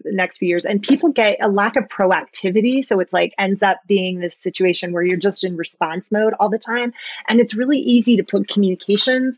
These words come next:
and particularly, you know, marketing communications and public relations in particular more on the back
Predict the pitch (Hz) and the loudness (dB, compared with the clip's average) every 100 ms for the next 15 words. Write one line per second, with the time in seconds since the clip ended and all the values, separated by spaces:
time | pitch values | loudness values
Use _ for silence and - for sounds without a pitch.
0 | - - - 196 196 - 220 233 208 190 | -10 -20 -6 -4 -2 0 0 2 4 4
1 | 175 - - 226 175 170 - - 202 196 | 2 0 0 2 2 -2 -4 -4 2 2
2 | 196 220 208 214 202 202 202 208 180 180 | 2 0 0 0 0 2 0 0 -2 -2
3 | 175 175 180 180 180 175 185 180 175 175 | -2 -2 0 2 2 2 -2 -6 -8 -10
4 | - 226 196 190 180 175 170 165 165 156 | -6 -6 0 2 2 0 -4 -4 -4 -4
5 | 147 | -6